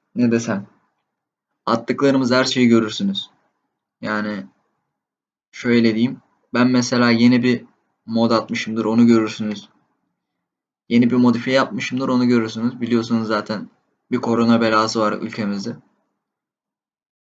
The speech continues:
Hem ondan dolayı dışarıya da çıkamıyoruz. Yirmi yaş altı çıkamıyor zaten. Ben de evde hapis oldum arkadaşlar. Ondan dolayı video yapıyoruz. Sizler izleyin diye, eğlenin diye.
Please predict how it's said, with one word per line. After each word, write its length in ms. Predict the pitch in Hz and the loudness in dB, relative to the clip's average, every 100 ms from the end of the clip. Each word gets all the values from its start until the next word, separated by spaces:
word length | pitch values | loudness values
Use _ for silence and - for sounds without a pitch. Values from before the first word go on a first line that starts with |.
| _ _ - | _ _ -2
Hem 300 | 139 123 - _ _ _ _ | 0 0 -4 _ _ _ _
ondan 340 | 123 127 127 123 | 0 2 4 4
dolayı 240 | 123 117 | 4 4
dışarıya 380 | 117 127 120 120 | 0 0 2 2
da 80 | 123 | 0
çıkamıyoruz. 420 | - 117 110 110 | -2 -2 -2 -6
Yirmi 240 | 110 117 120 | -2 4 6
yaş 180 | 117 | 6
altı 240 | 117 110 113 | 2 0 -2
çıkamıyor 380 | - 120 113 107 | -4 0 0 0
zaten. 360 | 107 104 104 | -2 -2 -2
Ben 200 | 110 110 | -2 -2
de 60 | 107 | -2
evde 280 | 104 104 110 | -2 -2 -2
hapis 280 | 110 - | -2 -6
oldum 200 | 107 101 | -8 -6
arkadaşlar. 560 | 107 104 101 104 101 90 _ _ _ _ _ _ _ _ _ _ _ _ _ _ _ _ _ _ _ _ _ | -8 -8 -10 -10 -12 -16 _ _ _ _ _ _ _ _ _ _ _ _ _ _ _ _ _ _ _ _ _
Ondan 320 | 156 151 165 | -8 -2 -2
dolayı 260 | 156 147 131 | 0 0 2
video 160 | 120 147 | 4 4
yapıyoruz. 640 | 160 147 127 139 170 - _ _ _ _ _ _ _ | 2 -2 -4 -8 -10 -18 _ _ _ _ _ _ _
Sizler 440 | - 123 117 123 | -10 -6 0 4
izleyin 420 | 120 113 117 113 | 4 6 4 4
diye, 280 | 107 104 - - _ | 0 -4 -8 -18 _
eğlenin 520 | 117 120 117 113 110 107 | 0 2 2 0 -2 -4
diye. 260 | 104 113 | -4 -8